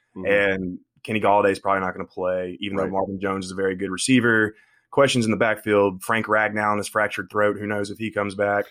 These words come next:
Speaker 1: <laughs>
Speaker 2: So I'm confident about the Lions game, not so much about the Falcons game. But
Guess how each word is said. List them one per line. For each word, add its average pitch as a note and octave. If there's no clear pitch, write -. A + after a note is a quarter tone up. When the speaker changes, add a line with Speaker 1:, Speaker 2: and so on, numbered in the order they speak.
Speaker 1:
<laughs> F#2+
Speaker 2:
So A#2
I'm B2
confident C3
about A2
the G#2
Lions A2+
game, B2
not G#2+
so B2+
much G#2
about G#2+
the -
Falcons D3
game. D#3+
But C3+